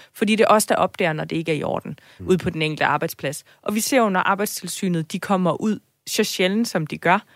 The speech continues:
Speaker 1: så er det i hvert fald ikke dem, som håndhæver loven. Så vi bliver nødt til også at være inde over.
Speaker 2: Mm, de kommer ikke kun sjældent ud, kan man sige. De har også, oplever jeg, en tendens til, at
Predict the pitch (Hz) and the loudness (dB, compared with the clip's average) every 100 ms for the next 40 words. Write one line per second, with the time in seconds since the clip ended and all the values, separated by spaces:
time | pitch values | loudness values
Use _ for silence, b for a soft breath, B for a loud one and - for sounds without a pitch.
0 | b - 247 214 202 233 262 - 180 220 | b 0 2 4 2 2 -4 0 2 2
1 | - - 180 151 165 170 143 143 95 - | 0 -2 -2 0 -2 -2 -4 -2 -4 -4
2 | - 202 214 208 220 233 220 226 202 - | -6 -2 0 2 4 4 4 4 4 2
3 | 170 - 170 170 151 120 - _ _ 87 | -2 -4 -6 -6 -6 -8 -10 _ _ -12
4 | 85 101 101 95 135 - 180 160 - - | -10 -8 -6 -2 -2 4 4 4 0 4
5 | 147 196 160 113 131 120 117 139 151 143 | 6 8 6 4 2 0 0 0 2 2
6 | 147 - - 120 110 104 92 113 156 143 | 0 -4 -4 -4 -2 -2 0 2 4 4
7 | 127 143 110 - 143 | 4 2 2 2 2